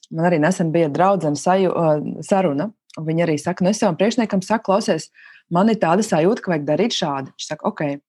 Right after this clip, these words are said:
kā tu man vari to ar cipariem pamatot? Viņš saka, es jau šobrīd nevaru, bet es jūtu, ka vajag. Izdaram, pamēģinam. Un tikai pēc tam, tā kā klausot šai iekšējai balsī, tu vari pārliecināties, vai nostrādāji vai nē.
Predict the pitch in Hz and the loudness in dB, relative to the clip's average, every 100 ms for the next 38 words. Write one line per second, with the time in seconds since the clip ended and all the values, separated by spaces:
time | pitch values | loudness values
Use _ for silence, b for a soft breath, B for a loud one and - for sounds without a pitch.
0 | _ _ _ 170 247 233 208 214 180 226 | _ _ _ 0 2 2 4 4 2 2
1 | 175 214 - 160 202 226 208 160 147 151 | 0 0 0 -2 0 0 0 -2 -2 -6
2 | 147 - _ 156 147 165 156 - 190 190 | -10 -14 _ -12 -10 -8 -4 0 0 0
3 | 160 214 247 359 247 139 - 170 220 220 | 2 2 2 2 2 0 -2 -2 0 0
4 | 175 165 - - 285 269 170 135 - 208 | 0 0 -2 0 4 4 2 -4 -2 0
5 | 247 170 139 143 233 185 139 139 135 - | 2 0 0 2 2 2 0 -4 -6 -12
6 | B B B B 160 202 214 185 180 175 | B B B B -4 0 0 2 0 2
7 | 240 214 185 170 151 180 214 175 147 165 | 2 2 2 0 2 0 2 -2 -2 -2
8 | 175 196 180 147 139 147 170 202 277 285 | 0 0 0 -2 -2 0 0 0 -2 0
9 | 208 208 202 202 240 156 - 139 151 147 | -4 -6 -2 0 0 0 -4 -8 -8 -4
10 | 151 196 - 160 151 147 151 170 | 0 0 0 -2 -2 -2 -2 0